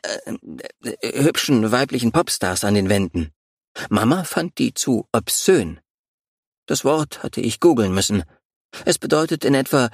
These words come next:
zu sexy oder, wie Onkel Mike sagen würde, zu heiß.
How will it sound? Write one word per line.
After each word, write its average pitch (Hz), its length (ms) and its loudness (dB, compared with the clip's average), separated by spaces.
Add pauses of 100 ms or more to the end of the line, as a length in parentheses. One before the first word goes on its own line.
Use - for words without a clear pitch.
(160)
zu 117 340 2 (160)
sexy 107 640 -2 (220)
oder, 101 300 2 (160)
wie 120 180 2
Onkel 104 300 2
Mike 104 360 0
sagen 95 380 0
würde, 98 260 2 (380)
zu 101 460 0
heiß. - 500 -2